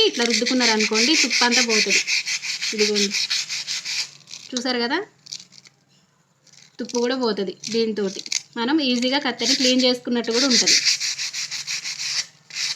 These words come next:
పదులు పోయిన ప్రతిసారి మీరు బయటికి వెళ్ళకుండా ఇంట్లోనే ఇలా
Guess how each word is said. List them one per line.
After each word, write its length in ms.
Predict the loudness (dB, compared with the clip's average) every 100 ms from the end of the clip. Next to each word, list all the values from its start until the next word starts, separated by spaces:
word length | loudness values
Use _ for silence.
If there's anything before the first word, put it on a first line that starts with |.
| -6
పదులు 260 | 0 4 4
పోయిన 180 | 4 0 0
ప్రతిసారి 600 | 0 4 4 6 6 6 4
మీరు 180 | 4 4 4
బయటికి 320 | 4 4 4 6
వెళ్ళకుండా 500 | 4 2 2 4 6 4 2
ఇంట్లోనే 460 | 0 4 6 6 2 0 2 2
ఇలా 160 | 4